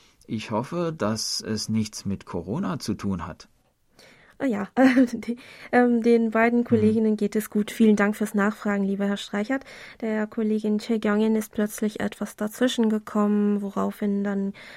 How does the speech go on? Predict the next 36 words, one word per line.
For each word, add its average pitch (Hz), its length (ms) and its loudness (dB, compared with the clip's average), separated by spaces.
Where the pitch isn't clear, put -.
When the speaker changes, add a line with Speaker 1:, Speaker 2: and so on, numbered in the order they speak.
Speaker 2:
ganz 214 220 0
fu-, 233 140 -2
kurzfristig 226 800 0
entschieden 208 420 -2
wurde, 208 220 0
dass 196 240 -6
ich 214 180 -6
für 208 140 -2
sie 208 180 -4
einspringe. 233 580 -2
Die 220 180 2
Sendung 233 540 2
K-Pop 262 440 0
Koreanisch 233 880 2
war 220 300 2
schon, 214 500 2
ja, 190 160 -2
vorher 196 540 -2
aufgezeichnet 185 920 -4
worden, 180 360 0
ähm, 185 540 -2
unabhängig 190 640 0
von 180 280 0
der 180 140 -2
Abwesenheit 185 640 -6
von 175 280 -6
Frau 190 200 -12
Che. 226 320 -6
Speaker 1:
Mhm. 208 380 -2
Speaker 2:
Diesen 208 320 2
Sonntag 220 400 0
wird, - 360 -6
äh, 202 180 0
Kyungin 196 500 0
wie 185 200 -2
gewohnt 185 640 -2